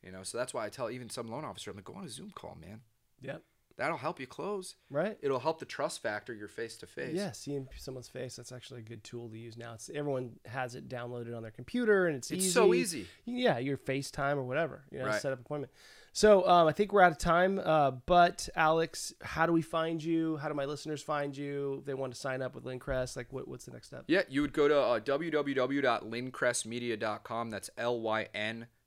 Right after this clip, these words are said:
Speaker 1: Crest, like the toothpaste.
Speaker 2: Yep.
Speaker 1: Media dot com. Um, eh, or you could reach out to me directly. My email is just alex at, at Lincrest Media.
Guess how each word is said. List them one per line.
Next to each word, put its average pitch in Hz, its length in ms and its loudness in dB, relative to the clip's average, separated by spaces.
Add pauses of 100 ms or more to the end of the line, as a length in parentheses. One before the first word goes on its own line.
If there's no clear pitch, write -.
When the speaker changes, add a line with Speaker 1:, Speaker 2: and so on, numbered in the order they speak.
(140)
Speaker 1:
Crest, - 560 -4
like 104 220 -8
the 98 80 -12
toothpaste. - 720 -8 (160)
Speaker 2:
Yep. 135 200 -8 (180)
Speaker 1:
Media 117 320 -2
dot 107 280 0
com. 104 420 -2 (180)
Um, 98 500 -6
eh, 92 100 -12 (240)
or 110 140 -8
you 104 80 -8
could 95 120 -14
reach 104 200 -8
out 98 120 -4
to - 60 -16
me 101 80 -10
directly. 95 580 -6
My 92 120 -10
email 92 260 -10
is 85 60 -12
just 85 220 -10
alex 90 360 -10
at, 85 260 -10
at - 180 -12
Lincrest 90 480 -12
Media. 87 380 -8